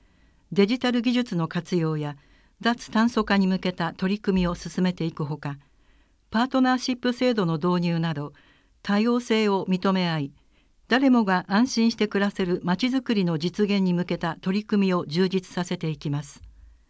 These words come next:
三点目は、魅力を生かしたまちづくりとして、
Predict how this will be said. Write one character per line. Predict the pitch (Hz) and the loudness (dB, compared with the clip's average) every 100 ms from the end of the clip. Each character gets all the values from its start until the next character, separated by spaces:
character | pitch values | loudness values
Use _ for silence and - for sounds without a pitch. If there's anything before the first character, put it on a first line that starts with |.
| _ _ _ _ _ _ _ _ - | _ _ _ _ _ _ _ _ -6
三 | - 233 254 | 0 0 2
点 | 233 226 | 2 2
目 | 220 | 2
は、 | 160 147 _ _ _ _ _ _ _ | 0 -6 _ _ _ _ _ _ _
魅 | 190 190 | 0 2
力 | 254 254 254 | 2 0 0
を | |
生 | 254 | 0
か | 254 262 | 0 -2
し | |
た | - 180 | 0 0
ま | 180 | 0
ち | 202 | 0
づ | 208 | -2
く | - | -2
り | 170 | -2
と | 156 156 | -2 -6
し | - | -6
て、 | 147 | -8